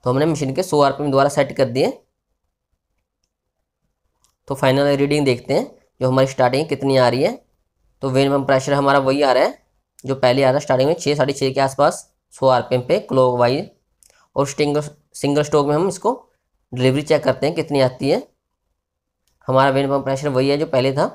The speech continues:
और ये हमारी मेन डिलीवरी और रिटर्न डिलीवरी आ रही है। तो आप दोस्तों इस तरीके से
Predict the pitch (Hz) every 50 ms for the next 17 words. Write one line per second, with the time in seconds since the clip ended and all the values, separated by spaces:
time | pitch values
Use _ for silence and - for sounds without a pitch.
0 | - _ _ _ _ _ _ _ _ _ _ _ _ _ _ - 131 135 139 143
1 | 143 143 139 147 143 139 139 139 135 131 135 139 147 196 - - - - 135 135
2 | 131 131 127 135 135 135 127 131 131 131 139 147 151 139 123 117 120 127 151 220
3 | 269 - _ _ _ _ _ _ _ _ _ _ _ _ _ _ _ _ _ -
4 | 151 156 151 151 151 160 160 160 - 190 180 - - 156 147 139 143 156 147 156
5 | 208 269 -